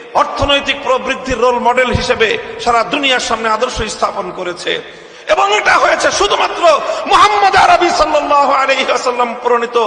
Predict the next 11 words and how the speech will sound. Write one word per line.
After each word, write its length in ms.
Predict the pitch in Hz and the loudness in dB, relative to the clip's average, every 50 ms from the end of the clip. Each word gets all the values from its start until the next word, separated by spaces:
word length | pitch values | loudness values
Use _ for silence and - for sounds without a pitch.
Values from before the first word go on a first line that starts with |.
| - - - - - - - | 0 -4 -8 -10 -10 -4 -2
অর্থনীতির 640 | - 294 - - - 277 269 269 262 - 254 254 208 | -2 -2 0 0 -2 -2 0 0 -2 -2 -2 -2 -2
নীতিগুলো 540 | 202 208 233 254 - 269 233 233 233 226 208 | -2 -2 -4 -2 -2 -2 0 2 2 0 2
ফলকর 400 | - 208 233 - - 202 202 - | 2 0 0 0 2 0 0 0
ফল 180 | - 214 208 - - - - - - | 0 -2 -2 -2 -4 -10 -10 -6 -2
অনুসরণ 480 | 208 226 240 226 - 214 202 202 196 | -2 -2 -2 0 -2 -2 -2 -2 -4
করার 260 | 180 180 190 185 175 170 | -2 -2 -2 0 0 0
বদৌলতে। 680 | 175 175 175 190 190 180 180 156 127 147 139 135 - - - - - - - - - - - - - - - | -2 -2 -2 -2 -4 -2 -2 -2 -2 -4 -6 -6 -8 -10 -14 -16 -18 -20 -20 -20 -20 -20 -18 -16 -12 -4 2
এবং 320 | 262 311 311 320 320 330 | 4 6 6 6 4 2
এটা 240 | 339 339 320 330 302 | 2 2 2 2 2
সম্ভব 420 | - - - 262 262 - - - | 2 2 0 0 2 2 2 2
হয়েছে 520 | - - - - - - - 302 277 254 | 2 4 2 2 2 2 2 2 2 2